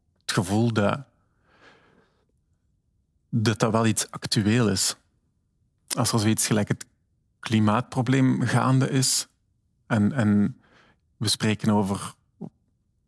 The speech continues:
voetafdruk en over vliegen en over, er komt heel vaak veel persoonlijke verantwoordelijkheid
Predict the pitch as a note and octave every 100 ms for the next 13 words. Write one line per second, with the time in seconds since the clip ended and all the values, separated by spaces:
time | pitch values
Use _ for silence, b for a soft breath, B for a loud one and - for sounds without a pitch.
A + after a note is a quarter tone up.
0 | _ _ - G2+ B2 - A#2 A#2 - B2+
1 | - - - _ A2+ G2+ - C#3+ G2+ G2+
2 | G2+ - - - _ A2 A2 C#3 B2+ B2+
3 | B2 C3+ F#3+ A2+ A#2+ G#2+ G2+ G2+ B B
4 | B B B B - - - - A2 G#2
5 | G#2+ B2+ A2+ A2+ - _ _ _ _ _
6 | - C3 A#2+ - _ - - B2 A#2+ -
7 | G2 F#2+ F#2 A#2+ A#2+ A2 A2 G2